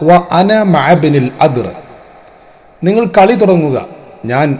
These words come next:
ഇബ്നുൽ അദ്റയിൻ്റെ സംഘത്തോടൊപ്പമാണ്." തിരുനബിയുടെ ഈ പ്രസ്താവന കേട്ട അൻസാരി യുവാക്കൾ ആയുധം താഴെ വെച്ചു. ഞങ്ങൾ കളിക്കാൻ തയ്യാറല്ലെന്ന ഭാവം അറിയിച്ചു. അന്നേരം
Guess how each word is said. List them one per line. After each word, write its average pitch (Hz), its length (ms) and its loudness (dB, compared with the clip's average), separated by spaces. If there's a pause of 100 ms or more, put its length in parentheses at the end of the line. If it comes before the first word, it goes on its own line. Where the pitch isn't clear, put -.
(140)
ഇബ്നുൽ 180 520 2
അദ്റയിൻ്റെ 143 500 2
സംഘത്തോടൊപ്പമാണ്." 117 1080 0 (1500)
തിരുനബിയുടെ 165 560 2
ഈ 156 220 2
പ്രസ്താവന 147 560 2
കേട്ട 127 380 0 (100)
അൻസാരി 175 520 4
യുവാക്കൾ 113 640 -2 (500)
ആയുധം 131 580 0 (100)
താഴെ 113 260 0
വെച്ചു. 107 320 -6 (1040)
ഞങ്ങൾ 190 360 0 (160)
കളിക്കാൻ 135 600 2
തയ്യാറല്ലെന്ന 131 800 2
ഭാവം 117 440 -2
അറിയിച്ചു. 95 380 -10 (1160)
അന്നേരം 220 380 2